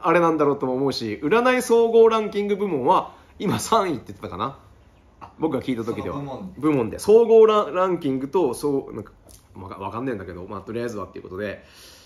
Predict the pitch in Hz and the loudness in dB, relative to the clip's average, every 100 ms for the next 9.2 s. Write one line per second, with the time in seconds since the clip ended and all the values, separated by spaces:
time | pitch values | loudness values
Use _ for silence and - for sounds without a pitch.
0 | - 104 98 92 - 73 151 147 123 151 | -12 -8 -8 -8 -10 -8 -6 -4 -4 -4
1 | 156 127 117 139 165 170 170 170 123 117 | -2 -2 -2 0 0 0 0 -2 -2 -6
2 | - 101 87 82 185 226 233 240 127 - | -6 -6 -6 -4 0 0 2 0 0 -4
3 | - 120 117 110 92 - - - 127 117 | -8 -4 -4 -4 -6 -10 -20 -8 -4 -2
4 | - 185 196 196 185 185 175 175 175 127 | 2 2 2 0 0 2 0 0 -4 -4
5 | 104 101 92 117 147 131 107 90 92 85 | -8 -8 -6 -2 -2 -4 -6 -8 -10 -12
6 | - _ - _ - - 123 110 101 98 | -18 _ -20 _ -14 -8 -8 -6 -8 -8
7 | 90 - 113 104 90 87 - 113 120 101 | -10 -10 -8 -8 -8 -10 -10 -8 -6 -6
8 | 98 113 107 107 95 98 98 98 - 90 | -8 -10 -8 -8 -8 -12 -10 -12 -12 -10
9 | 131 - | -10 -10